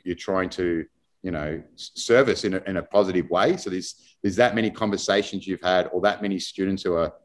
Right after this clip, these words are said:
having challenging times, or you, that many business decisions to make. There, there, I, I can't assess all that stuff when my phone's beeping, when there's noise in there,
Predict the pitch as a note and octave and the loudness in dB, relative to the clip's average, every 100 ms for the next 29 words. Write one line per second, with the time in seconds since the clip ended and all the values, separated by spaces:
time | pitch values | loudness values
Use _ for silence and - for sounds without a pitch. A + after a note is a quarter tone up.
0 | _ _ - G#2 F#2+ - F#2+ G2 F2+ D#2+ | _ _ -2 0 0 0 0 0 0 -4
1 | F2 F2+ F2 F2+ D#2+ E2+ E2+ E2+ E2+ - | -2 0 0 -2 -4 -2 0 0 -2 -6
2 | - G#2+ G2 G2+ E2 G2+ G2+ G2 G2 - | -2 -2 0 -2 -2 -4 -4 -6 -6 -8
3 | F2 F2+ - E2 E2+ C#3 - _ _ _ | -6 -6 -6 -2 -2 -2 -6 _ _ _
4 | - G3 - - D#2+ - G2 G2 F#2+ - | 0 2 0 -6 -10 -4 -2 -2 -2 -4
5 | - G#2 A#2 - - _ _ _ - F2+ | 2 4 4 2 -4 _ _ _ -10 -6
6 | - A2 - A2 G#2+ G#2 - G2 C3 - | -2 -2 0 2 4 4 0 0 0 -2
7 | - G2+ F#2+ F2 - F#2 - F#2+ G2 F#2+ | -2 0 -2 -6 -4 -4 0 0 2 0
8 | F#2 F2+ F#2+ F2 E2+ _ - F2 F2+ E2 | 0 0 -2 -4 -6 _ -8 -4 -4 -2
9 | F2 F#2 F2+ F2+ F2 F2+ F2+ E2+ | 0 0 0 -2 0 0 0 -2